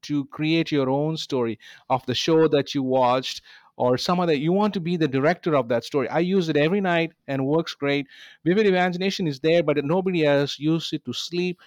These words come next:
It's a very practical tool. I s-, you know, if I watch the show that day or, you know, I want to see how that story unfolds in my own head. So I'm the director and I start thinking about that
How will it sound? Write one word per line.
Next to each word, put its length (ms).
It's 160
a 40
very 320
practical 520
tool. 420
I 80
s-, 160
you 80
know, 80
if 100
I 140
watch 300
the 80
show 580
that 200
day 320
or, 400
you 140
know, 200
I 100
want 180
to 80
see 440
how 460
that 200
story 400
unfolds 560
in 80
my 140
own 260
head. 180
So 80
I'm 180
the 100
director 520
and 140
I 120
start 320
thinking 280
about 280
that 280